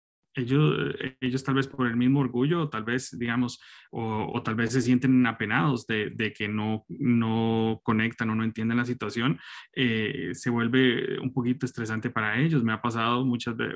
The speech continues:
me pasó una vez con una familia que, que tenía, eh, que, eh, habíamos tratado en muchas ocasiones de darles, eh, educación sobre el conteo de carbohidratos. Y, y cuando llegamos a un momento, eh,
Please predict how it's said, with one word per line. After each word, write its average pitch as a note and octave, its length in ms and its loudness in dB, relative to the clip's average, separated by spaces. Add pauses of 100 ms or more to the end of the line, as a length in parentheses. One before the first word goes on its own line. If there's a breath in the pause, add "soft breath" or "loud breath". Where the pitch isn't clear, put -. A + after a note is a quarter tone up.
me B2 140 4
pasó A#2+ 180 2
una C3+ 180 6
vez C3+ 120 2
con B2+ 160 0
una B2 180 2
familia B2+ 400 0
que, A#2+ 300 -6
que - 100 -8
tenía, A#2 500 0 (440 loud breath)
eh, A2 340 0 (240)
que, A2 480 2 (440)
eh, - 140 -6 (280)
habíamos A#2+ 320 6
tratado B2+ 320 6
en B2+ 60 12
muchas C3 280 8
ocasiones B2+ 480 2
de A#2+ 80 0
darles, A2+ 640 0
eh, A2+ 320 -4 (340)
educación B2 560 2
sobre A#2+ 260 2
el A2 100 -4
conteo A2+ 320 -2
de A#2+ 80 -2
carbohidratos. A2+ 720 -2 (500 loud breath)
Y, A#2 840 4
y B2+ 80 -2
cuando A#2 220 -2
llegamos A#2 480 -2
a - 20 0
un C3 80 2
momento, C3 460 2
eh, - 80 -4